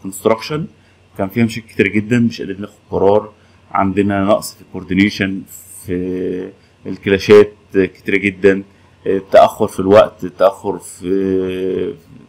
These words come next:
في تسليم المشروع، في مشكلة إن إحنا بنتعدى البادجت أو الميزانية اللي محطوطة، فعشان كده جه مجال البيم عشان يحل لنا المشاكل. دي بعض المشاريع المعمولة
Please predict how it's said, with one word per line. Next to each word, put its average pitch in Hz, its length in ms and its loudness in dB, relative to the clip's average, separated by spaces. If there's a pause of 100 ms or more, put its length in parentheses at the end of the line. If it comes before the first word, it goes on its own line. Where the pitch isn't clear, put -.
(400)
في 101 80 -6
تسليم 104 340 -2
المشروع، 104 760 2 (340)
في 117 100 4
مشكلة 110 320 6
إن 110 120 2
إحنا 107 360 2 (840)
بنتعدى 98 920 2
البادجت 95 880 -2
أو 90 160 0
الميزانية 90 420 -6
اللي 98 120 -8
محطوطة، 104 520 -2 (380)
فعشان 110 260 -2
كده 143 180 6
جه 135 340 4 (880)
مجال 104 400 2
البيم 107 360 0
عشان 101 200 -12
يحل 92 200 -14
لنا 95 400 -6
المشاكل. 85 360 -12 (580)
دي 113 120 2
بعض 135 260 8
المشاريع 104 800 0
المعمولة 104 640 -2